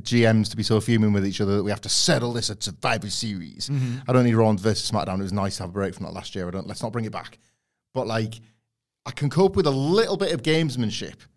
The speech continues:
Speaker 1: But the fact he said games and we're so close to Survivor Series has me a little bit stressed.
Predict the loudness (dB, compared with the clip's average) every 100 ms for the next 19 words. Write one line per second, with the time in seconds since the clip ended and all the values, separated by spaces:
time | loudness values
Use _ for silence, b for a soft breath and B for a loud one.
0 | _ _ _ -14 -4 -4 -2 -4 -4 -6
1 | -8 -12 -14 _ -18 -10 -8 -6 -8 -8
2 | -6 -6 -6 -8 -10 -10 -12 -12 -14 -16
3 | -20 -20